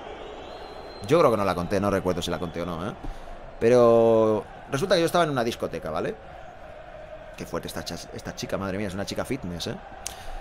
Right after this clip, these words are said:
Resulta que estoy en la discoteca. Y hay una chica, así, bueno, un grupito, ¿vale? De chicas y chicos, ¿eh? Y resulta que hay una chica bastante atractiva visualmente. No, yo creo que lo conté, pero no estoy seguro, ¿eh?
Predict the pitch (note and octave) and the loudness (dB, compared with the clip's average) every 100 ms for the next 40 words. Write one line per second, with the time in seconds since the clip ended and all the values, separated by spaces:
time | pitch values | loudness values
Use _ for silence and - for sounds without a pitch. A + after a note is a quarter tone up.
0 | - - E3 A3 F3+ F3 D#3 C3 - - | -8 -2 4 6 6 8 8 6 0 -6
1 | D#2+ D2 - - - - - - - - | -8 -10 -12 -16 -16 -16 -16 -16 -6 4
2 | C#3+ F#3 D#3+ - F#3 F3+ D#3+ F3 D#3+ E3+ | 6 6 6 4 6 4 4 2 2 0
3 | C3+ A2+ C#3 C#3 D3 D#3 A2+ D3+ A3+ - | 0 0 0 2 2 4 2 0 -4 -14
4 | - - - - - - - - D3 - | -14 -14 -14 -14 -14 -12 -10 -6 -6 0
5 | C#3 D3 - E3 D#3+ - - D3+ D#3 A3+ | 2 2 0 -4 -6 -4 -4 -2 -2 -4
6 | - - - - - - - - - - | -10 -12 -12 -12 -12 -10 -12 -12 -14 -14
7 | - A#2 B2 A#2+ A2 C3 C#3+ D#3+ A2+ G2+ | -8 -2 2 4 2 0 0 2 2 0
8 | G2+ G2+ - D3+ F#2 - - - - - | -2 -4 -4 -2 -4 -6 -12 -14 -14 -14
9 | - - - - - - - F2+ F2 A#2 | -14 -12 -14 -14 -14 -14 -12 -8 -4 -2
10 | A#2 - F2+ - B2+ B2 A2+ G#2 A#2 B2 | -2 -4 -4 0 2 2 2 0 -2 -4
11 | C#3 - C#3 F3 A2+ E2+ E2 D#2+ F#2 F2 | -6 -6 -6 -4 -4 -6 -8 -8 -8 -6
12 | G#2+ - - E2+ F#2 D#2+ | -10 -10 -8 -6 -6 -8